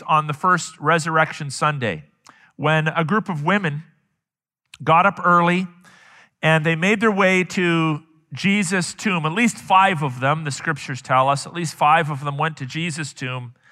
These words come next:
to tend to his gravesite. This in and of itself was not an unusual thing. But what was unusual, what made this the most unusual graveside visitation ever, was that they came expecting to find a corpse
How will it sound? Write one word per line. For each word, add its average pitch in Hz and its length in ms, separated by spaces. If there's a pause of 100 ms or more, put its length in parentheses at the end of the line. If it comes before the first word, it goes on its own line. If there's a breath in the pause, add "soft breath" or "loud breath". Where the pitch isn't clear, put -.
(640 soft breath)
to 190 100
tend 247 320
to 202 80
his 185 420 (440)
gravesite. 160 720
This 226 260
in 233 80
and 220 80
of 202 120
itself 190 420
was 156 120
not 175 180
an 170 60
unusual 160 600
thing. 90 280 (1200 soft breath)
But 180 120
what 269 180
was 233 160
unusual, 196 920
what 196 300
made 202 200
this 185 160
the 202 80
most 185 340
unusual 190 680
graveside 175 680
visitation 165 800
ever, 160 520 (1000 soft breath)
was 202 280
that 202 140
they 196 120
came 247 480
expecting 214 680
to 185 80
find 202 360
a 170 40
corpse - 760